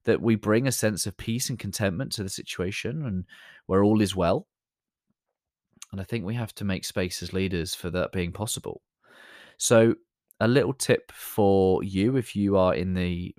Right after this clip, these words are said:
region of change, uh, if you are responsible for change in some way in, in, in your work life, home life, wherever that might be, if you want to take these people with you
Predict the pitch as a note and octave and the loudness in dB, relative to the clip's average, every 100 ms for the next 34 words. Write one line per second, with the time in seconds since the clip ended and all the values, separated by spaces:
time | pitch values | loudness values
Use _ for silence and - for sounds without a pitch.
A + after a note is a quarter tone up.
0 | - F#2 F2 F#2 F2 E2 - E2 D#2+ - | -10 -6 -6 -6 -6 -6 -6 -4 -6 -8
1 | - _ _ - - E2+ G#2 D3+ E3 - | -20 _ _ -12 -6 -4 -4 -6 -8 -14
2 | _ _ - - _ _ F2+ F2 F2 - | _ _ -20 -20 _ _ -8 -4 -4 -6
3 | E2+ - F#2 E2+ E2 - F#2 F#2 - F#2 | -8 -4 -2 -2 -4 -4 -4 -2 -4 -4
4 | F2 E2 D#2+ - G2 F#2 G2 F#2 F2 D#2+ | -6 -6 -8 -4 -2 0 0 -2 -2 -2
5 | - F2 E2 E2 A2+ G2+ E2 - E2 D2+ | -2 -2 0 0 0 -2 -4 -6 -8 -8
6 | - D#2+ D2+ C#2+ D2+ - - G#2 - - | -8 -6 -4 -6 -8 -16 -2 2 2 2
7 | A#2+ A#2 A#2+ - G#2 A2 G#2+ G#2+ G#2+ - | 2 2 0 -2 -2 0 -2 -2 -4 -8
8 | - _ _ - - - _ _ - F#2+ | -20 _ _ -20 -20 -20 _ _ -2 0
9 | F#2+ D2 F2 B1 G#1+ - _ _ _ _ | 0 -2 -4 -6 -8 -10 _ _ _ _
10 | _ - B2+ C3 D3+ - C3 - B2 - | _ -4 0 2 0 -2 -6 2 2 2
11 | _ _ _ _ _ _ _ _ _ _ | _ _ _ _ _ _ _ _ _ _
12 | _ A2 B2 B2+ B2+ A2+ F#2+ F#2 - - | _ 2 2 4 0 0 0 -2 -2 -12